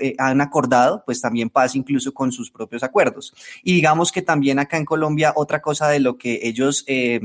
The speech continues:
muchos empresarios también están criticando, es que este permiso que da el gobierno es solamente para, eh, las dosis que, que ya aprobó el, el invima,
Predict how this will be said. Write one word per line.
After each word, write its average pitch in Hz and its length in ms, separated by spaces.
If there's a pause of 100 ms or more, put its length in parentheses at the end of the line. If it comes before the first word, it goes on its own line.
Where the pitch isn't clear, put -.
(100)
muchos 165 340
empresarios 127 400
también 127 220
están 139 160
criticando, 143 580 (380)
es 147 200
que 175 180
este 175 220
permiso 151 400
que 175 120
da 156 40
el 139 80
gobierno 156 420
es 160 120
solamente 165 720 (260)
para, 139 400
eh, 131 280
las 120 260
dosis 160 380
que, 127 380
que 123 180
ya 131 240
aprobó 170 320
el, 165 180
el 170 120
invima, 160 500